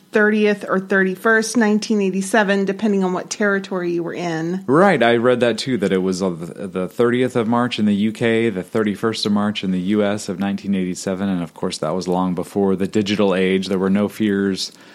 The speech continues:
Speaker 2: of the twenty-four hour difference, you know, of the album leaking and being shared online. That just wasn't really a thing, and
Speaker 1: Yeah.
Speaker 2: one day was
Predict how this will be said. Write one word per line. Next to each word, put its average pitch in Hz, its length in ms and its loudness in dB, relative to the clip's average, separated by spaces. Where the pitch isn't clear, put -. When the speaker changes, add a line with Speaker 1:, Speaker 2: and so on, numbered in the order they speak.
Speaker 2:
of 90 200 -6
the 95 80 -2
twenty-four 101 560 0
hour 92 280 2
difference, 92 840 -2
you 95 100 -4
know, 85 220 -2
of 85 120 -6
the 87 120 -2
album 85 360 -2
leaking 98 640 0
and 90 140 0
being 90 220 -2
shared 127 360 2
online. 143 540 2
That 107 160 0
just - 300 -8
wasn't 87 400 -4
really 87 260 0
a 82 60 -4
thing, 101 340 -6
and 76 120 -6
Speaker 1:
Yeah. 175 180 -4
Speaker 2:
one 95 260 2
day 92 380 0
was 85 480 -4